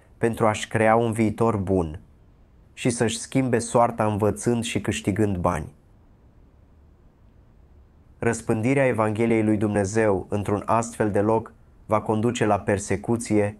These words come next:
și obstacole. Aici, cei care cred în Dumnezeu și răspândesc Evanghelia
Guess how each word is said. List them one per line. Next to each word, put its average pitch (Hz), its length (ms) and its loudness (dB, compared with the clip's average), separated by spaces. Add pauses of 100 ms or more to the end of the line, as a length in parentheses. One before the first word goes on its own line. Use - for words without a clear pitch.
(140)
și - 180 -8
obstacole. - 760 -2 (1500)
Aici, 120 680 0 (300)
cei 123 200 0
care 113 220 0
cred 127 260 0
în 117 120 2
Dumnezeu 107 540 0
și 110 140 -2
răspândesc 101 640 -2
Evanghelia 110 760 0